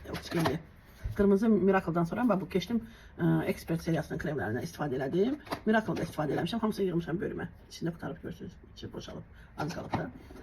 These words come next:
E, Zərdabın hamısını istifadə eləyirdim. Amma indi başlamışam Bir Royal seriyasının kremlərini istifadə eləməyə. İndi isə ilk öncə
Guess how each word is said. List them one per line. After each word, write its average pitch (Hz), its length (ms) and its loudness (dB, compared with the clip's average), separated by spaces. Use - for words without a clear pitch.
E, 185 40 -2
Zərdabın 190 500 6
hamısını 220 280 0
istifadə 190 280 -2
eləyirdim. 208 300 2
Amma 208 140 6
indi 220 440 6
başlamışam 220 680 4
Bir 214 160 2
Royal 196 220 6
seriyasının 190 440 0
kremlərini 165 420 0
istifadə 151 300 -4
eləməyə. - 240 -4
İndi 233 280 2
isə 233 180 2
ilk 214 240 2
öncə 180 460 4